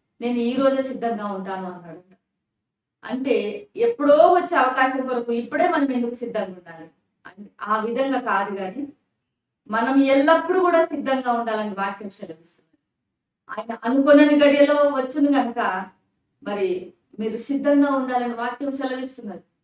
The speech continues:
యేసు ప్రభువుల వారు మనం అనుకోనని గడియలో వస్తారు, చెప్పి రారు. కాబట్టి ఎప్పుడు వస్తాడో తెలియదు, ఎప్పుడో వస్తాడు కాబట్టి ఇప్పుడే ఎందుకు సిద్ధంగా ఉండాలని కాదు. మనం ఆయన ఎప్పుడు వచ్చినా సరే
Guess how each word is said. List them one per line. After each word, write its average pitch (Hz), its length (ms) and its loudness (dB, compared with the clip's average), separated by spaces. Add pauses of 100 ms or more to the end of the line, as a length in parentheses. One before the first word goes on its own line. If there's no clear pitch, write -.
(320)
యేసు 240 320 0
ప్రభువుల 269 360 -4
వారు 262 260 2
మనం 233 200 -2
అనుకోనని 285 600 4
గడియలో 285 320 4
వస్తారు, - 340 -6 (640)
చెప్పి 254 260 0
రారు. 208 460 0 (480)
కాబట్టి 285 280 2
ఎప్పుడు 277 280 6
వస్తాడో 311 440 8
తెలియదు, 208 440 -2 (580)
ఎప్పుడో 311 360 4
వస్తాడు 349 580 8
కాబట్టి 269 480 0
ఇప్పుడే 320 260 0
ఎందుకు 285 300 4
సిద్ధంగా 247 400 -2
ఉండాలని 220 480 -4 (500)
కాదు. - 180 -10 (760)
మనం 208 200 -4
ఆయన 208 260 -4
ఎప్పుడు 254 320 -4
వచ్చినా 277 320 -2
సరే 277 280 -2